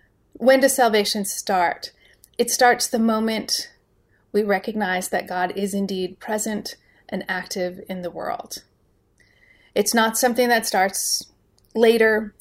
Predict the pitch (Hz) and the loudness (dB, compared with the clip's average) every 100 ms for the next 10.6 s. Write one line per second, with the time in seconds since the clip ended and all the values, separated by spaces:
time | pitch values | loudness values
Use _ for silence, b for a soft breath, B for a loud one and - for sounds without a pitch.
0 | _ - 202 202 214 190 185 196 - - | _ -4 -2 0 -2 2 4 4 0 0
1 | 202 196 180 190 185 165 - - - - | 4 4 2 -2 -2 -8 -6 -8 -8 -16
2 | b b b b b b _ _ 208 247 | b b b b b b _ _ 4 8
3 | 247 226 254 285 277 269 247 - _ _ | 10 8 4 4 6 2 0 -8 _ _
4 | _ _ - 214 - 254 269 262 - 214 | _ _ -2 2 6 8 10 8 6 4
5 | 220 226 - - 190 170 190 196 - 208 | 6 4 0 -2 0 2 2 2 -2 -2
6 | 185 180 - - 208 214 202 196 226 226 | -2 -2 -2 -2 -2 -2 -2 0 0 0
7 | 202 196 208 202 175 175 170 170 - - | 0 0 -2 -4 -4 -4 -2 -4 -2 -2
8 | 180 160 - - - b b b b 185 | 0 -2 -10 -14 -14 b b b b -4
9 | 185 - 170 175 175 - 180 180 185 196 | -2 -4 -4 -4 -2 -2 -4 -10 -10 -10
10 | 185 226 - 170 - | -6 -6 -6 -10 -12